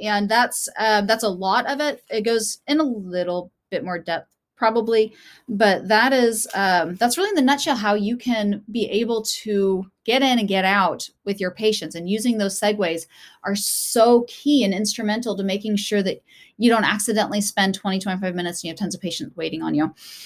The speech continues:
So I hope this was helpful, guys. Next time, uh, we will talk about procrastination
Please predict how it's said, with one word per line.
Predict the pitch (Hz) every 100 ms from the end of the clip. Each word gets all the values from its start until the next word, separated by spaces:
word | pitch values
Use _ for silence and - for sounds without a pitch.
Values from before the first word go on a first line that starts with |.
| -
So | -
I | 247
hope | 311 311
this | 311
was | 277
helpful, | 277 254 254
guys. | 247 233 240 220
Next | 226 240 -
time, | - 277 269 269 269 285 - - - _ -
uh, | 208 202 185
we | 185 233
will | 254 220
talk | - 220 208 247 -
about | 202 185 190 185 180 180 - -
procrastination | - 202 190 170 - - 175 165 190 - 349